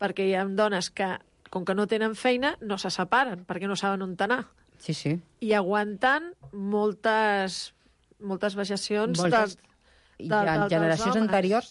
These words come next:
Speaker 2: encara es donava més, perquè a més, eh, com era
Speaker 1: Jo
Speaker 2: l'home
Speaker 1: crec, jo crec que igual que ara, eh? El que passa que abans no es deia, perquè no es podia dir, perquè era com un tabú, que si l'home et maltractava... o t'insultava, o, o, o et, et feia creure com si fossis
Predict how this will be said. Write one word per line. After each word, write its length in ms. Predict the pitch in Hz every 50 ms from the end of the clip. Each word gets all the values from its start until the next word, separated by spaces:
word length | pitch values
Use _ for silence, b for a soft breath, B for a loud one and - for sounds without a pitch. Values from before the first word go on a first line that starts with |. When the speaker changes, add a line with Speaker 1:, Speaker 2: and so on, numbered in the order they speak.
| -
Speaker 2:
encara 320 | - 185 170 165 180 185 180 170
es 40 | 165
donava 340 | 175 170 170 165 160 165 160
més, 180 | 196 220 214 -
perquè 220 | 160 156 - 151
a 20 |
més, 120 | 160 180 180
eh, 80 | 196 147 -
com 240 | - 160 170 156 165
era 140 | 180 196 202
Speaker 1:
Jo 80 | 208 233
Speaker 2:
l'home 200 | 254 254 339 381
Speaker 1:
crec, 100 | - 285
jo 80 | 320 320 320
crec 180 | 330 330 370 -
que 80 | 403
igual 240 | 381 320 320 294 269 -
que 80 | - 214
ara, 200 | 208 202 196 190 185 185 190 214
eh? 120 | 240 - - -
El 140 | 214 208
que 120 | 208 233 220
passa 260 | 220 277 285 - -
que 120 | - 294
abans 300 | 277 262 262 247 214 196
no 120 | 208 202 190
es 120 | 180 175 180
deia, 380 | 233 247 254 220 202 202 247 302 285
perquè 240 | - 190 185 - 196
no 60 | 185 196
es 100 | 190 -
podia 380 | - - 190 190 185 180 185 190
dir, 260 | 202 226 233 226 226 226
perquè 240 | 185 185 - -
era 100 | 196 196
com 160 | 196 202 196 196
un 140 | 202 190
tabú, 380 | 175 - 185 185 185 208 214 214
que 100 | 208 196
si 280 | 175 - - - 190 185
l'home 360 | 190 190 190 190 190 190 196 190
et 80 | 185 185
maltractava... 840 | 185 190 185 - - 170 170 _ - 202 214 214 220 214 208 190 180 175 B B B B B B B B B
o 140 | - 202 196
t'insultava, 1080 | 190 - 190 185 175 - - - 180 170 165 - 208 214 220 220 214 202 185 175 - - -
o, 120 | - 190 190
o, 240 | 180 - - 196 190 185 185 180 - - 180
o 20 | 190 185 190 190 190 185 185 175 170 175 - - 185
et, 140 | 185 - -
et 180 | - 180 180
feia 320 | - - 220 208 202 196 185
creure 360 | - - 196 196 190 185 180
com 140 | - 190 175
si 140 | 175 - 185
fossis 680 | 175 - 208 202 190 - - 208 202 196 196 190 - -